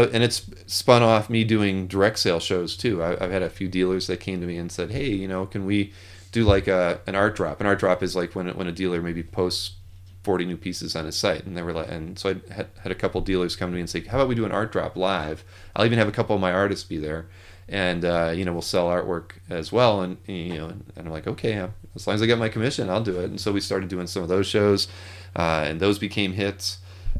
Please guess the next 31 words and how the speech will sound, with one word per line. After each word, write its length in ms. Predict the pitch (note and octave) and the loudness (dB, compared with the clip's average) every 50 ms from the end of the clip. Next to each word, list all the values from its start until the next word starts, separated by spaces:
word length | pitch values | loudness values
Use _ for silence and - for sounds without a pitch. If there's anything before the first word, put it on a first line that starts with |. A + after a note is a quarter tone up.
| - - - | 0 -4 -6
You 140 | - F2+ | -4 -2
know, 80 | E2 D#2+ | -2 -2
well, 400 | E2+ - - F#2+ F#2 F#2 F2+ F2+ | -2 2 4 6 6 6 6 4
that 180 | F2 G2 F#2 - | 2 0 0 0
went 180 | G2 F#2+ - - | 0 -2 -2 0
really 220 | G2 F#2 F#2 F#2 | 0 2 2 2
well. 480 | E2+ F#2 F#2 F#2 F#2 F#2+ G2 G#2 A#2+ - | 2 2 2 2 2 0 -2 -6 -10 -6
And, 380 | - F2+ F2 F2 F2 E2+ E2+ E2 | -4 -2 -2 0 -2 -2 -2 0
um, 500 | F2+ F2 F2 F2 F2 E2+ E2 E2 E2 - - - - - - - - - - - - - - | 0 2 2 2 2 0 0 -2 -6 -8 -12 -20 -20 -20 -20 -20 -20 -20 -20 -20 -10 0 4
but, 320 | A#2 G#2+ G#2 G2+ - - | 6 6 6 6 2 2
but 100 | - C3 | 2 6
yeah, 200 | D3+ D3 A2+ F#2+ | 8 8 8 8
the 120 | F#2 G2 F#2+ | 8 6 4
Dueling 300 | G2 A#2 A#2+ B2 A#2 G#2 | 4 4 4 4 4 4
Dealers 300 | G2+ G#2 G#2 G2+ - - | 4 4 2 2 0 0
thing 160 | G2+ F#2+ F2+ | -2 0 0
was 160 | F2 E2+ E2+ | -2 -2 -2
just, 380 | - F2+ E2 - - - - - - - - - - | -4 -4 -6 -6 -8 -12 -18 -18 -16 -16 -16 -16 -12
again, 280 | - F#2+ E2+ E2+ D#2+ D#2 | -10 -6 -4 -4 -4 -4
to 100 | - A2+ | 0 2
me, 200 | A#2 B2+ C3 B2 | 4 6 6 6
it 100 | A2 F2 | 6 4
was 180 | G#2 G#2+ F#2+ | 4 2 4
a, 160 | G2+ F#2 F2 - | 4 2 2 2
was 140 | - G#2+ F2+ | 0 0 0
a 60 | F#2 | -2
high 200 | - B2 A#2+ A#2+ | -2 0 0 0
point 260 | A#2 - - A2 G2+ - | 0 -2 -4 -4 -4 -2
for 80 | G2+ | -4
me 140 | G2 F#2+ F#2 | -2 -2 -2
because 340 | F#2 F2+ G2+ F#2 - - | -2 0 -2 -4 -4 -6